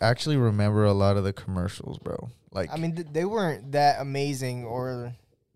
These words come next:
Speaker 1: I know,
Speaker 2: that
Speaker 1: like, there was
Speaker 2: cool.
Speaker 1: a Squarespace one that we actually, mm, kinda missed. It had Zendaya.
Speaker 2: Yeah, we saw
Speaker 1: It
Speaker 2: that.
Speaker 1: had Andre three thousand. I
Speaker 2: Yeah.
Speaker 1: feel like we was just having good
Speaker 2: O G.
Speaker 1: conversation and, and
Speaker 2: O G Andre.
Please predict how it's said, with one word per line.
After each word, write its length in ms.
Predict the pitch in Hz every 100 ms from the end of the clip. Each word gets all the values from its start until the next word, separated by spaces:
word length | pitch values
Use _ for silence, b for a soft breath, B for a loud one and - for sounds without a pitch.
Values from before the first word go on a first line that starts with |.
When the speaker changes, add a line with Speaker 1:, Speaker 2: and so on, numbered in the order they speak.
| _ _ _ _ _ _ _ _ -
Speaker 1:
I 80 | 151
know, 240 | 165 208 -
Speaker 2:
that 120 | 151
Speaker 1:
like, 180 | 156 143
there 120 | 170
was 120 | 214
Speaker 2:
cool. 80 | 226
Speaker 1:
a 40 | 170 - 151 185
Squarespace 340 | - 160 143
one 140 | 139 131
that 120 | 123
we 120 | 135
actually, 380 | 143 160 180 151
mm, 380 | 110 - 120 110
kinda 260 | - 147 123
missed. 360 | 110 135 -
It 80 | 135
had 160 | 147 127
Zendaya. 920 | 117 110 104 123 139 151 151 151 147
Speaker 2:
Yeah, 180 | 160 151
we 120 | 160
saw 160 | 165 120
Speaker 1:
It 40 |
Speaker 2:
that. 400 | 131 127 127 123
Speaker 1:
had 60 | 120
Andre 300 | - 127 127
three 180 | - 131
thousand. 760 | 123 120 120 120 123 123 123 120 - _ _ _ _ _ _ _ _ -
I 80 | 139
Speaker 2:
Yeah. 80 |
Speaker 1:
feel 100 | 123
like 140 | 180 156
we 140 | 151
was 140 | 156 143
just 220 | 147 139
having 280 | 147 139 127
good 140 | 135
Speaker 2:
O 40 | 131
G. 20 |
Speaker 1:
conversation 840 | 139 117 113 123 170 190 170 151
and, 280 | 139 123 117
and 180 | 117 127
Speaker 2:
O 40 | 117
G 200 | 113 135
Andre. 500 | 123 131 120 120